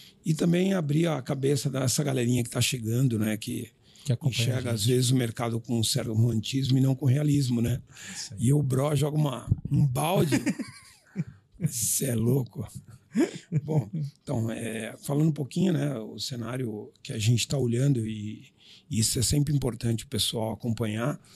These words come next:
Speaker 1: juros é o que fala pra onde vai o dinheiro, né?
Speaker 2: É o prêmio.
Speaker 1: Então, é, exatamente. Então,
Speaker 2: É o
Speaker 1: tudo,
Speaker 2: prêmio
Speaker 1: tudo
Speaker 2: pelo
Speaker 1: tem,
Speaker 2: risco.
Speaker 1: é, exatamente. Tudo você tem que fazer uma, uma continha de juros.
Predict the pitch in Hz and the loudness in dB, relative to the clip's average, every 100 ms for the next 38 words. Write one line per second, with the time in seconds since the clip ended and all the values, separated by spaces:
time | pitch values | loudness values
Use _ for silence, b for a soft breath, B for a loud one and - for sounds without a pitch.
0 | B B B B 113 127 147 170 180 180 | B B B B 2 4 4 4 2 -2
1 | 175 - 196 185 175 175 - 156 165 175 | -4 2 6 8 6 4 -2 -2 -2 0
2 | 160 170 151 160 170 185 175 127 110 101 | 2 2 2 0 -2 -2 -2 -2 -4 -8
3 | 127 _ _ _ _ - 151 139 127 101 | -12 _ _ _ _ -2 0 0 -2 -4
4 | - 113 107 107 139 202 143 98 - 123 | -8 -8 -2 0 0 2 0 0 -6 -10
5 | - - 143 - 160 175 156 156 160 185 | -12 -4 -2 0 0 2 2 2 0 2
6 | 170 127 139 185 190 143 135 117 131 151 | 2 2 2 0 -2 -6 -8 -8 -8 -8
7 | 120 104 - 131 139 160 165 143 160 147 | -10 -12 -14 -12 -8 -6 -6 -6 -4 -6
8 | 139 127 139 147 B B B B - 143 | -4 -2 0 0 B B B B -2 0
9 | 135 143 127 151 151 151 143 113 104 104 | 2 2 2 2 2 4 4 4 0 -6
10 | - | -12